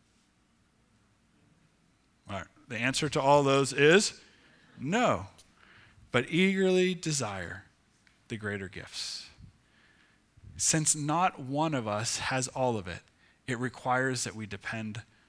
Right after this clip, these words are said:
on one another. And it requires also that we work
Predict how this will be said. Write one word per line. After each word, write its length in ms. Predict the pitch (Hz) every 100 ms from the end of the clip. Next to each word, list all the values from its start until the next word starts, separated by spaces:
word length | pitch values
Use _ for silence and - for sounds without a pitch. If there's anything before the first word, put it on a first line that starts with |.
| _ -
on 180 | 101 95
one 160 | 90
another. 400 | 87 82 73 - - _ _ _ _ _ _ _ _ _ _ _ _ _ _ _ _ _ 120
And 120 | 120
it 120 | 117
requires 640 | 117 - - 123 127 123 -
also 500 | 135 123 - 90 90 - _ _ _ _ _ -
that 140 | 92
we 100 | 104
work 380 | 98 90 -